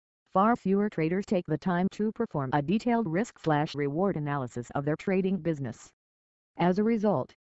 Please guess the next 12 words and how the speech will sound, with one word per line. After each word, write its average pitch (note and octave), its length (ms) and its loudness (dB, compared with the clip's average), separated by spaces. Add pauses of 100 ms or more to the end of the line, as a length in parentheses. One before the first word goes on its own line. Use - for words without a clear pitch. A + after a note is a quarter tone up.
(120)
they F3 160 4
may F#3+ 180 4
unwittingly D#3+ 580 2
enter C3+ 320 -6
into C#3+ 240 -4
a A#2+ 60 -4
business D#3 340 0
situation C3+ 640 -4
with D#3 160 0
a C3 60 0
poor F#3+ 260 2
chance D3+ 540 -4